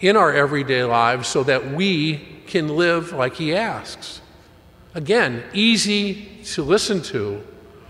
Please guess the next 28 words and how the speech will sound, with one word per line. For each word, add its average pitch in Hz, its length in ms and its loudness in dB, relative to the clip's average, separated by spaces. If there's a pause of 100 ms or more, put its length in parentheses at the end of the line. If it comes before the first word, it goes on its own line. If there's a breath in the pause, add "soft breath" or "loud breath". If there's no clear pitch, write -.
(160)
hard 175 280 2
to 160 80 -2
put 165 220 -2
into 139 280 -2
action. 139 480 -2 (960 loud breath)
But 135 140 -4
we 147 80 0
can 151 300 0
only 202 420 4
put 190 300 4
it 170 100 2
in 170 140 2
action 156 600 -2 (680 loud breath)
if 143 160 -4
we 143 80 -2
give 151 300 0
it 160 80 4
up 156 240 4
to 147 80 -2
Jesus 131 500 -4
and 135 100 0
we 131 120 -2
give 156 240 0
it 165 100 6
up - 520 0
to 160 80 -2
the 127 100 -4
Lord 123 500 2